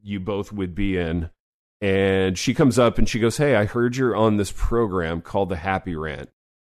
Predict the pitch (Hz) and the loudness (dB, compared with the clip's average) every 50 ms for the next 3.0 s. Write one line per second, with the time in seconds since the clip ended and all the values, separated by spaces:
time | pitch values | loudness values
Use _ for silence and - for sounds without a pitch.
0 | _ _ _ - 82 92 110 113 117 107 120 120 90 113 110 104 - 98 87 - | _ _ _ -8 0 2 4 4 4 4 2 2 2 0 -2 -2 -2 -4 -4 -2
1 | 101 95 95 87 85 76 73 - 95 98 98 85 78 71 64 - - _ _ _ | -2 0 0 -2 -4 -8 -8 -6 -4 -2 -2 -4 -6 -8 -12 -14 -18 _ _ _
2 | _ _ _ _ 104 117 117 120 113 98 98 92 - 104 92 90 80 - - - | _ _ _ _ 0 2 2 2 0 -2 -4 -4 -4 -4 -4 -4 -6 -8 -12 -18